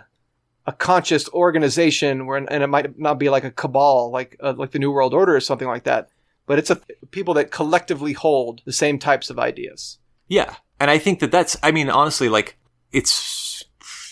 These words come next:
Speaker 2: simple. It's easy enough to understand why people, um, some people on the left are, uh,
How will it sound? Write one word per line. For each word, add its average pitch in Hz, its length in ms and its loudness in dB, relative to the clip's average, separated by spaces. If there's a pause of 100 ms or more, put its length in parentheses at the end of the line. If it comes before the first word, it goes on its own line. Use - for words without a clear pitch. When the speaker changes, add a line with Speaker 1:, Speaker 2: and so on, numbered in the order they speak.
Speaker 2:
simple. 160 580 0
It's - 200 -2
easy 180 260 4
enough 147 200 2
to 143 60 2
understand 120 380 0
why 104 100 2
people, 107 480 2
um, 101 280 -2
some 123 200 0
people 117 200 -2
on 104 80 0
the 101 60 -2
left 101 260 -2 (280)
are, 104 340 2
uh, 98 280 0